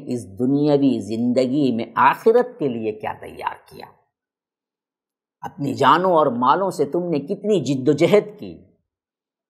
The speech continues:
کتنا اللہ کی راہ میں خرچ کیا، کتنا تم نے اسلام کے لیے اپنا تن من دھن لگایا، جہاد کیا، یہ دیکھا جائے گا۔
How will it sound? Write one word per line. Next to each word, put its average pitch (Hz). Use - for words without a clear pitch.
کتنا 302
اللہ 277
کی 208
راہ 190
میں 175
خرچ 156
کیا، 104
کتنا 262
تم 277
نے 285
اسلام 220
کے 220
لیے 214
اپنا 190
تن 185
من 190
دھن 202
لگایا، 151
جہاد 127
کیا، 98
یہ 226
دیکھا 208
جائے 113
گا۔ -